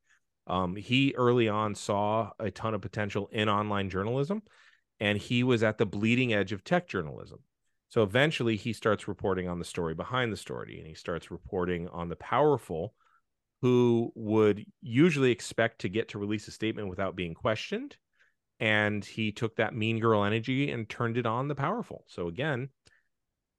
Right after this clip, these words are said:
you know, don't like his methods? No. But do I like that he's doing it to rich people? Of course. Um, <laughs> so, um, now he said of his philosophy at Gawker, he said, quote, "Everybody knows that,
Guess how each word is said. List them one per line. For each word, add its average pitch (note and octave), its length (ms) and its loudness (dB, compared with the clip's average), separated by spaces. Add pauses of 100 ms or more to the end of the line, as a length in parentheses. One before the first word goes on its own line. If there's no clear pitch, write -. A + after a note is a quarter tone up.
you A#2+ 100 2
know, G2 140 -2 (100)
don't D3+ 240 4
like D3 220 2
his G#2+ 160 -4
methods? F3 480 0
No. G2 320 0
But F#2+ 160 -2
do G2 120 0
I F#2+ 60 0
like A2+ 240 0
that A2+ 100 -4
he's G2 120 -4
doing A2 180 -2
it G#2+ 100 -8
to F#2+ 80 -10
rich C3 220 -2
people? E3 380 -4
Of F2 100 -10
course. - 380 -14 (140)
Um, G#2+ 420 2
<laughs> - 80 -20
so, - 680 -6 (720)
um, A2 480 2 (140)
now C3 220 0
he C3 180 -2
said A3+ 300 2
of G3 100 2
his D#3 180 2
philosophy C#3+ 580 -2
at F3+ 220 -2
Gawker, F2+ 360 -2
he F2+ 60 -4
said, G2+ 260 0
quote, A2 360 4 (100)
"Everybody F3+ 460 2
knows G#2 480 2 (200)
that, G2+ 280 2